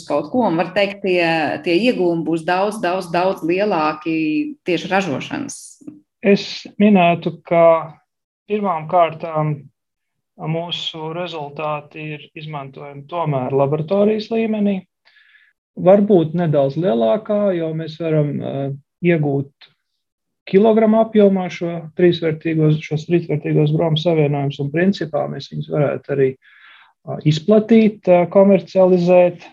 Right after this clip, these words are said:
Speaker 2: kas ir, ā, protams, iespējams, un visticamāk, ka tas kaut kādā brīdī tā arī var notikt.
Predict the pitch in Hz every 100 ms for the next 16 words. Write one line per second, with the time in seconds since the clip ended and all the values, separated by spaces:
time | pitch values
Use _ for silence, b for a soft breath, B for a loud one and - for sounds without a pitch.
0 | _ _ - 156 - 147 147 147 147 -
1 | 165 151 160 - - - 170 165 - 180
2 | 160 160 156 151 170 165 156 143 139 151
3 | 151 151 - 151 143 147 143 139 160 151
4 | 147 - 147 135 135 135 135 147 196 269
5 | 269